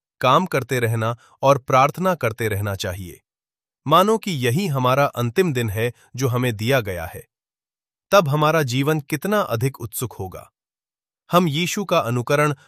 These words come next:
वचन व कर्म द्वारा कितना अधिक करेंगे। छोटी-छोटी बातों में परमेश्वर की रुचि। थोड़े हैं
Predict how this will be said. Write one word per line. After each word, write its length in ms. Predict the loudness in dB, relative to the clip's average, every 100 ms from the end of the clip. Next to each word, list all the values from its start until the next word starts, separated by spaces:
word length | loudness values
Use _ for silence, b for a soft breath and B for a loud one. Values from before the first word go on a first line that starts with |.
| b
वचन 360 | 2 4 4 2
व 120 | 0
कर्म 360 | 2 0 2 2
द्वारा 300 | 2 2 0
कितना 420 | -4 -4 -2 -2
अधिक 380 | -2 -4 -4 -4
करेंगे। 460 | -10 -10 -16 -20 _ _ _ _ _ _ _ _ _
छोटी-छोटी 680 | -2 0 0 -2 -2 -4 -2
बातों 360 | 0 0 0 -2
में 180 | -2 -2
परमेश्वर 640 | -2 -2 -4 -4 -4 -6
की 160 | -6
रुचि। 300 | -10 -8 -12 -14 _ _ _ _ _ _ _ _ -4
थोड़े 320 | 2 4 4
हैं 240 | 4 0